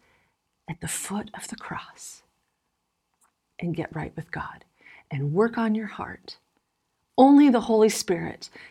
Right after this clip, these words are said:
can do that work in changing your heart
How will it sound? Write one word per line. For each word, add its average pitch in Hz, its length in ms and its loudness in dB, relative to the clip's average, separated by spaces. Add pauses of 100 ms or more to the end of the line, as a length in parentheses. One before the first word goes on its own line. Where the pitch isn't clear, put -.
can 202 220 4
do 208 220 4
that 196 260 -2
work - 420 -12 (400)
in 160 180 -4
changing 247 600 4
your 233 160 0
heart - 520 -16